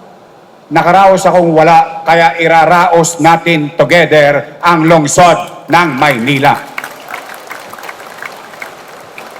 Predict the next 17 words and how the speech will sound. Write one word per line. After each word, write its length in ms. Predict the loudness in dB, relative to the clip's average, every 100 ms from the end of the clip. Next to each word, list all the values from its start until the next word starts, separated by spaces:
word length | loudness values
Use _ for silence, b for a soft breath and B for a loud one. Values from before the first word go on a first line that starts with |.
| -20 -20 -20 -20 -20 -20 -20 -20 -20 -20 -20 -20 -20 -20 -20 -20 -20 -6
Now, 320 | -2 0 -2 -8 -18 -20 -20 -20 -20 -20 -6
we 180 | -2 0
will 220 | 0 0
continue 340 | -2 -2 -4 -2
to 80 | -2
invest 400 | -2 -2 -2 0
to 80 | 0
M 160 | 0
B 140 | 0 0
N, 240 | 0 -2 -10 -20 -20 -20 -18 -6
minimum 680 | -4 -2 2 2 2 0 -2
basic 400 | 0 0 -2 -4 -6 -6
needs, 400 | -4 -4 -10 -20 -20 -20 -14 -4
housing, 480 | -2 0 -2 -6 -6 -18 -8
education, 800 | -4 -2 -2 0 0 0 0 0 -6 -18 -20 -20 -6
healthcare, 640 | 0 0 -2 -2 -2 -2 -8 -20 -20 -20 -16 -2
and 480 | 0 2 0 -6